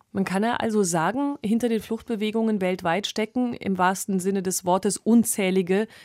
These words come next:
dramatische Schicksale natürlich, aber auch unzählige Daten. Und wo genau entstehen die eigentlich? Inwieweit sind Länder und Kontinente untereinander vernetzt?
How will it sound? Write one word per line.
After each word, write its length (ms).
dramatische 600
Schicksale 500
natürlich, 640
aber 380
auch 280
unzählige 720
Daten. 600
Und 180
wo 140
genau 260
entstehen 480
die 160
eigentlich? 480
Inwieweit 520
sind 200
Länder 400
und 180
Kontinente 840
untereinander 640
vernetzt? 560